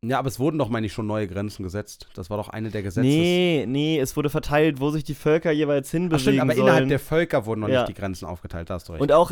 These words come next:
Speaker 2: also du, es war nur klar, welches Gebiet welchem Volk gehört, aber wo da die Grenzen genau verlaufen, wurde,
Speaker 1: Das
Speaker 2: glaub
Speaker 1: stimmt,
Speaker 2: ich, nicht
Speaker 1: nur so
Speaker 2: gesagt.
Speaker 1: Nordosten,
Speaker 2: Ja.
Speaker 1: Nord-, ja, das stimmt.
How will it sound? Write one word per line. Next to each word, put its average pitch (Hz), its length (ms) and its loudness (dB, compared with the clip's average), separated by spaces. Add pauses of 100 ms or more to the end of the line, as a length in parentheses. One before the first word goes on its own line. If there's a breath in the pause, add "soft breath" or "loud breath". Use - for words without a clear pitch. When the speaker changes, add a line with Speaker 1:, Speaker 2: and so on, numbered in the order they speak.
Speaker 2:
also 139 200 2
du, 139 100 0
es 131 100 -4
war 147 120 2
nur 180 140 2
klar, 170 220 2
welches 156 360 -2
Gebiet 160 280 -4
welchem 147 220 -2
Volk 160 240 2
gehört, 135 240 2
aber 127 180 2
wo 135 100 2
da 170 100 6
die 143 100 2
Grenzen 139 340 0
genau 170 200 0
verlaufen, 143 560 -2
wurde, 135 120 -2
Speaker 1:
Das 127 60 -2
Speaker 2:
glaub 131 120 2
Speaker 1:
stimmt, 127 40 2
Speaker 2:
ich, 127 60 -2
nicht 135 80 2
Speaker 1:
nur 135 80 2
so 127 100 0
Speaker 2:
gesagt. 123 100 4
Speaker 1:
Nordosten, 123 680 0
Speaker 2:
Ja. 127 100 2
Speaker 1:
Nord-, 110 220 -4
ja, 101 160 -4
das 90 100 -6
stimmt. 80 260 -14